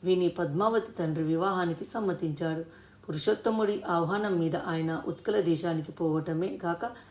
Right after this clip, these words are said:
రథోత్సవాన్ని కూడా కళ్ళారా చూడాలనుకున్నాడు. రథోత్సవం నాడు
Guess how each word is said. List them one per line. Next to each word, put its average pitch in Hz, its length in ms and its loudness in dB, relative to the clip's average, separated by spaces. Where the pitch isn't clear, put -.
రథోత్సవాన్ని 208 680 4
కూడా 170 260 2
కళ్ళారా 170 520 2
చూడాలనుకున్నాడు. 165 1700 -2
రథోత్సవం 190 520 2
నాడు 226 280 0